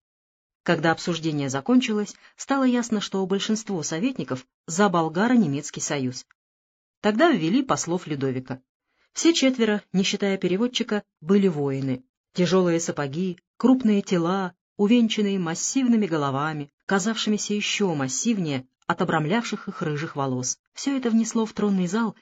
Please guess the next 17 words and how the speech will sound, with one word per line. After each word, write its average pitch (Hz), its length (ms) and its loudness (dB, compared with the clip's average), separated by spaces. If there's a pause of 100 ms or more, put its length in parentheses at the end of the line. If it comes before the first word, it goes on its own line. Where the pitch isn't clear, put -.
нечто 208 400 0
суровое 185 680 0
и 175 120 -4
холодное. 127 640 -4 (260)
Эта 175 340 0
холодность 160 680 -2 (180)
исходила 208 480 0
также 185 420 -2
и 185 120 -2
от 180 180 -4
их 202 100 -6
серых 175 420 -2
глаз, 165 500 -2 (240)
и 214 80 4
от 220 160 0
их 262 140 -4
взглядов, 165 680 -4